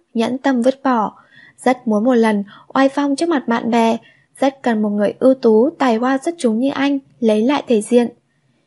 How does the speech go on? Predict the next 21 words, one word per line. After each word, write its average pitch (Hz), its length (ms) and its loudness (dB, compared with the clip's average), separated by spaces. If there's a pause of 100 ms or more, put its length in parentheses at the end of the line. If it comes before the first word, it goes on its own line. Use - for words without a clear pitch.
(180)
Sau 226 240 -4
một 214 120 -2
hồi 208 180 2
khóc 262 200 -4
lóc 269 260 4
giải 233 200 -2
thích, 294 160 2 (320)
nước 320 140 2
mắt 330 260 -2
nước 320 60 2
mũi 277 200 4
tèm 262 260 -2
lem, 269 300 0 (300)
lòng 233 280 -2
tràn 220 180 -4
đầy 208 100 0
hy 233 200 2
vọng 226 260 -2
nghẹn 226 220 -4
ngào 214 140 -4
hỏi, 214 280 -4